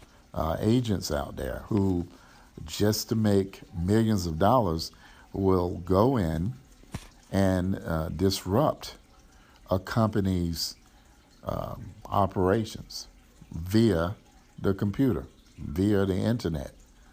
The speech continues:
okay? A lot of valuable information, personal information, uh, has been hacked into on, uh, not just a n-, you know, company level, but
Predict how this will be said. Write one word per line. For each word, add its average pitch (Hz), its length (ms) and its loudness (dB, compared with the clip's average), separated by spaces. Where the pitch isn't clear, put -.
okay? 85 280 -4
A 76 60 -2
lot 92 280 4
of 82 80 -2
valuable 104 680 0
information, 107 720 0
personal 98 520 0
information, 78 600 -6
uh, - 380 -6
has 95 380 0
been 101 200 2
hacked 110 420 0
into 120 460 0
on, 80 460 0
uh, - 320 -10
not 92 280 0
just 90 460 -2
a - 40 -4
n-, 87 340 -2
you 98 120 -2
know, 80 120 -4
company 120 540 0
level, 82 420 0
but 98 280 0